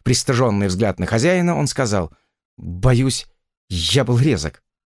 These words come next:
Мэрдок прищелкнул языком. «Но ты все же последовал моему единственному рецепту: кормить простуду и морить голодом колики».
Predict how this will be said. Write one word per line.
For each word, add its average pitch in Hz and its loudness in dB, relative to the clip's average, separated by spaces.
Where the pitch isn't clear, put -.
Мэрдок 156 0
прищелкнул 127 0
языком. 107 -2
«Но 120 0
ты 131 -4
все 120 -2
же 113 0
последовал 180 0
моему 147 0
единственному 156 0
рецепту: 113 -2
кормить 156 0
простуду 233 0
и 185 2
морить 170 0
голодом 147 0
колики». 90 -6